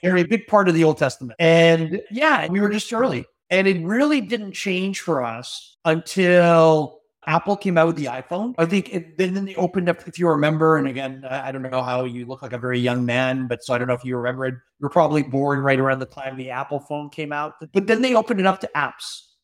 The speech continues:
And those are, like, little applications that sit on your device, and they need to talk to things that sit elsewhere. So people go, "Oh my God, light bulb." And then Amazon came out with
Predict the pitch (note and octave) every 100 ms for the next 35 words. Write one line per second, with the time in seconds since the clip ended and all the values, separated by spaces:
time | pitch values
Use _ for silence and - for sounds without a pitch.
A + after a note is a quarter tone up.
0 | _ _ - F3+ C4 D#4+ F4 C4+ A#3 E3
1 | E3+ A3+ A#3+ A#3+ D#3+ F#3+ B3 - C#3+ C3+
2 | G3 G3+ - E3+ E3+ F3 G3 G3+ D4+ C#4
3 | - - D3 A#3+ C#4+ F#3+ - D#3+ - F3
4 | E3 - F#3 F#3+ F3+ _ _ F#3+ F3 A#3
5 | A#3+ D#4 - B2+ A2+ _ _ _ - F#3
6 | C#4+ A#3 G#3+ D4 C4+ C#3 C#4 B3+ C3 A#3
7 | D3+ B2+ G#2+ - _ - E3+ F#3 F#3 G3
8 | B3 D4+ F#3+ D3 D3 D3 E3+ D#3+ D#3 D#3